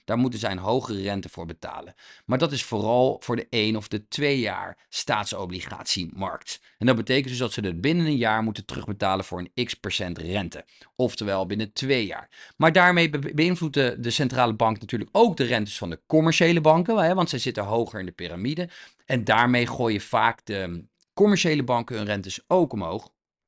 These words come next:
En waarom doen ze dat vaak? Omdat ze het anders gewoon simpelweg aan de Federal Reserve kunnen uitlenen, aan de centrale bank zelf kunnen uitlenen en daar drie, vier of vijf procent rente op kunnen krijgen.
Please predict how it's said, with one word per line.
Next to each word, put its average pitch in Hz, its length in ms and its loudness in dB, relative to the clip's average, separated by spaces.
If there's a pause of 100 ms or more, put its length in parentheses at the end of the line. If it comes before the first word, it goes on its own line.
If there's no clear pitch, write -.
(180)
En 113 120 -4
waarom 117 300 2
doen 180 180 4
ze 175 100 -2
dat 156 180 0
vaak? 139 380 2 (320)
Omdat 170 280 4
ze 139 100 0
het 107 180 0
anders 151 300 4
gewoon 117 220 0
simpelweg 101 520 -2
aan 107 200 0
de 90 240 -4
Federal 107 440 0
Reserve 117 420 0
kunnen 156 220 -2
uitlenen, 147 500 0
aan 123 100 0
de 107 60 -2
centrale 104 440 -4
bank 98 260 -2
zelf 139 260 0
kunnen 139 220 -4
uitlenen 120 400 -2 (300)
en 127 120 2
daar 117 160 4
drie, 110 240 0
vier 107 280 2
of 107 140 -2
vijf 104 240 2
procent 92 380 -6
rente 156 300 0
op 101 120 -4
kunnen 92 200 -4
krijgen. 95 420 -8